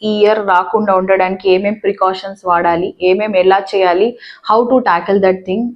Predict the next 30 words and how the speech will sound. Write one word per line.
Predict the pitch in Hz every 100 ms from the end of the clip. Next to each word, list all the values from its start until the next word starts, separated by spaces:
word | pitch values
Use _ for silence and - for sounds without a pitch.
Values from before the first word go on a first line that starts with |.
| _ -
దానికోసం | 190 185 190 190 185 185
ఒక | 190
యాక్షన్ | 180 180 - 208 214
ప్లాన్ | 185 190
అవన్నీ | 175 175 190
తయారు | 190 170 170 170
చేసి | 180 - 170
చెప్పారండి. | 170 165 165 165 214
మనకు | 185 170 170
ఒక | 170
ట్రైనింగ్ | 170 170 170 190 185
ఇచ్చారు. | 185 180 170 190 226 - - - - - 196
So, | 196 196 190
డిసీజ్ | 202 202 220 196
బర్డెన్ | 190 190 190 196
తక్కువ | 185 180 208 196
చేయడానికి | 180 170 170 170 185 - - - - 185
and | 185 190
హౌస్, | 196 196 220 208
హౌస్, | 196 202 202
ఇంటింటి | 190 202 202 202
సర్వే, | 202 190 180 190 196
ఫీల్డ్ | 208 214 208
సర్వేస్ | - 190 185 190 185
బాగా | 175 180 196
చేయాలని | 190 - 185 185 180 180
కూడా | 180 170
చెప్పారండి. | 170 170 - 170 165 170 226
క్యాంప్స్ | - 190 180 185 -
పెట్టాలి, | 180 170 180 175 190